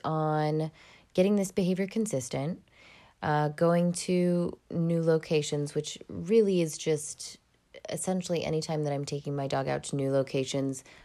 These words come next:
for any purpose, I work on this behavior first. Um,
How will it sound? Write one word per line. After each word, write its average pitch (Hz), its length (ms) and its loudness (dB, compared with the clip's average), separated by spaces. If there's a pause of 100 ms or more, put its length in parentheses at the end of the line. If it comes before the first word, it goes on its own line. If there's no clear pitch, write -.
(100)
for - 200 0
any 190 220 4
purpose, 127 640 -2 (340)
I 139 120 2
work 135 260 2
on 131 200 0
this 131 200 -4
behavior 127 720 -4
first. - 1080 -4 (720)
Um, 135 600 0